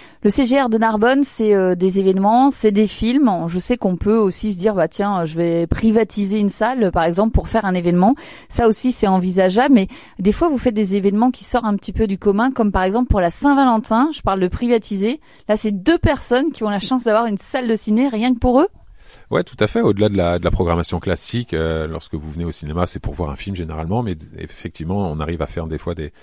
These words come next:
Speaker 2: des, des, des petites opérations sympas. C'est le cas effectivement pour la Saint-Valentin. Euh, on va privatiser une salle pour, euh, deux heureux gagnants qui pourront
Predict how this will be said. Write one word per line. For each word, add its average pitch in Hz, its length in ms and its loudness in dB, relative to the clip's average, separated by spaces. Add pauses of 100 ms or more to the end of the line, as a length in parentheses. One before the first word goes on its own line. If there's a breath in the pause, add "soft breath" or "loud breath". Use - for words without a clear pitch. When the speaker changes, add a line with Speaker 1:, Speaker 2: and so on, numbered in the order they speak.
(220 soft breath)
Speaker 2:
des, 78 240 -12
des, 78 220 -14
des 80 120 -10
petites 85 320 -10
opérations 80 460 -6
sympas. 113 320 -6
C'est - 120 -6
le 80 60 -8
cas 98 200 -4
effectivement 92 400 -10
pour - 120 -8
la 78 80 -6
Saint-Valentin. 80 540 -6 (400 soft breath)
Euh, 73 400 -8
on 76 80 -10
va 76 100 -8
privatiser 76 560 -8
une 76 140 -8
salle 90 240 -6
pour, 73 240 -8
euh, 69 40 -8
deux 90 260 -4
heureux 80 300 -4
gagnants 76 420 -6
qui - 160 -12
pourront 71 480 -10